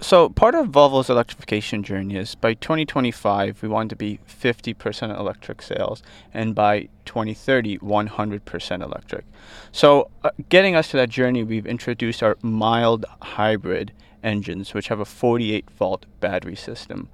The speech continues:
So a lot of the components of the engine are being replaced to be more electronic. So the cars that we've driven today, our B sixes, have a e-charger.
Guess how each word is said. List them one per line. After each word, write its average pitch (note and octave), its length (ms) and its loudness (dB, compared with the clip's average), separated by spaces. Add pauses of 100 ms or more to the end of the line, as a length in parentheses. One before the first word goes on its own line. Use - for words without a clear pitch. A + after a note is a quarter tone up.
(100)
So - 160 -4
a F3 40 -2
lot A3+ 180 4
of A#3+ 60 -2
the A3 100 0
components C#3+ 560 0
of A2 100 -2
the A2+ 100 -4
engine A2+ 360 -4
are G#2 100 -4
being A2 320 -8
replaced A2 560 -8
to A2 100 -12
be A2 140 -8
more A2+ 300 -4
electronic. G2 760 -8
So A2 520 -2
the C3 160 -8
cars D3 260 2
that B2+ 140 -2
we've A#2+ 200 -8
driven A2 360 -8
today, D#3+ 520 -2
our A2 120 0
B D#3+ 300 -6
sixes, G2 680 -12
have G#2+ 340 -4
a G2 140 0 (280)
e-charger. F2+ 680 -10